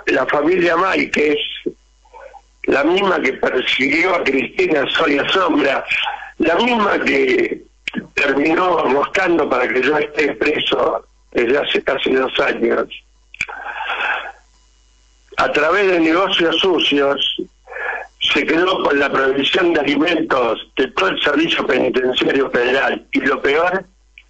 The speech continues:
es que la empresa que utilizaban es socia del Chapo Guzmán y del cartel de Sinaloa. Lo publicó Jorge Elba ayer en el Cohete de la Luna.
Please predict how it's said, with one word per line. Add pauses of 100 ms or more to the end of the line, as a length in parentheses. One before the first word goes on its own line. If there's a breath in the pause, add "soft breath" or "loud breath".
(500 soft breath)
es
que
la
empresa
que
utilizaban (840 loud breath)
es
socia (120)
del
Chapo
Guzmán
y
del
cartel
de
Sinaloa. (1500 loud breath)
Lo
publicó (100)
Jorge
Elba (220)
ayer
en
el
Cohete
de
la
Luna.